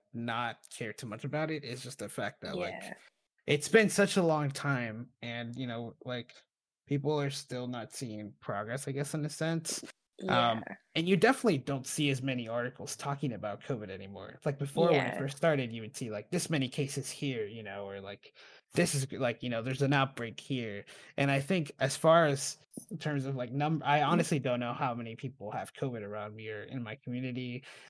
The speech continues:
Speaker 1: Um, there's, like, very few things that are talking about it, if anything. I think the only thing I
Speaker 2: Yeah.
Speaker 1: do know about, like, covid cases and outbreaks <laughs> have been all the outbreaks at, like, universities and, like,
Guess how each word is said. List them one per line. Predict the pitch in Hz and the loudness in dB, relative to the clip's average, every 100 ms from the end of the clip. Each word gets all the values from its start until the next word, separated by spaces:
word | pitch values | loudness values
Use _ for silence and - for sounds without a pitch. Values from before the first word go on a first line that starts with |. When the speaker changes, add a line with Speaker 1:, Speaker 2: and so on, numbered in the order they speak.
| - | -8
Speaker 1:
Um, | 107 107 104 104 101 - _ - | -2 0 0 -4 -10 -16 _ -8
there's, | 120 - | -8 -6
like, | 107 104 _ | -10 -10 _
very | 131 131 135 131 | -8 -6 -6 -6
few | - 123 | -8 -8
things | - 117 - | -8 -10 -8
that | 101 | -10
are | 92 | -10
talking | - 113 - 113 | -8 -8 -8 -10
about | 104 107 107 | -8 -8 -8
it, | 107 104 - 117 | -10 -12 -12 -12
if | 127 131 | -8 -4
anything. | 147 139 107 101 98 - | -4 -4 -10 -12 -12 -10
I | |
think | 139 131 | -8 -6
the | 104 | 0
only | 101 98 | 2 2
thing | 95 90 | 0 -4
I | 101 | -8
Speaker 2:
Yeah. | - | -12
Speaker 1:
do | 117 120 123 | -10 -6 -6
know | 117 107 | -6 -8
about, | 107 104 98 - | -8 -8 -10 -14
like, | - - _ _ - | -18 -20 _ _ -4
covid | 123 117 123 123 - _ | -4 -4 -6 -8 -10 _
cases | - 123 139 165 175 - - _ | -8 -6 -4 -4 -4 -6 -10 _
and | 110 113 | -8 -4
outbreaks | 120 - 170 165 - - - | -4 2 2 2 -2 -8 -10
<laughs> | - - | -20 0
have | 160 139 | 2 4
been | 156 175 190 156 | 2 4 4 6
all | 143 | 4
the | 131 | 2
outbreaks | 107 127 127 120 117 131 | 0 -2 0 -4 -2 -2
at, | 87 | -2
like, | 104 - | -6 -2
universities | 131 117 120 131 - 123 110 - | -2 0 -2 -4 -4 -6 -6 -10
and, | 98 92 | -12 -10
like, | 95 | -12